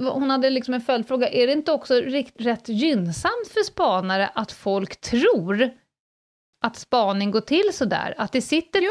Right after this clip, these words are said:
Speaker 1: två dudes med en kopp kaffe och en donut i framsätet, lite nersjunkna på en platt röv. Objektet kommer ut, sätter sig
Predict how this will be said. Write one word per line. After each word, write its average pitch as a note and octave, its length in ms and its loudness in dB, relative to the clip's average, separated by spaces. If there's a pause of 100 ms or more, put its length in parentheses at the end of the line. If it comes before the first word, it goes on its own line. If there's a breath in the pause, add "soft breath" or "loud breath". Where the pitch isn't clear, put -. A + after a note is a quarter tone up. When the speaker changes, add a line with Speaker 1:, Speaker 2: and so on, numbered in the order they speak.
Speaker 1:
två G#4+ 160 4
dudes F#3+ 720 0 (400 soft breath)
med B3 280 2
en A#3 160 -2
kopp B3 220 -4
kaffe A#3+ 380 -2
och A3+ 60 2
en A3+ 160 0
donut G3+ 640 0 (240)
i B3 120 0
framsätet, F#3+ 960 -2 (240 soft breath)
lite A#3+ 420 2
nersjunkna A3 920 2
på - 160 -6
en G#3+ 200 -2 (120)
platt G#3 320 -2
röv. F#3 420 0 (460 soft breath)
Objektet B3 640 2
kommer A#3 260 2
ut, G3+ 500 0
sätter - 480 0
sig A3+ 440 0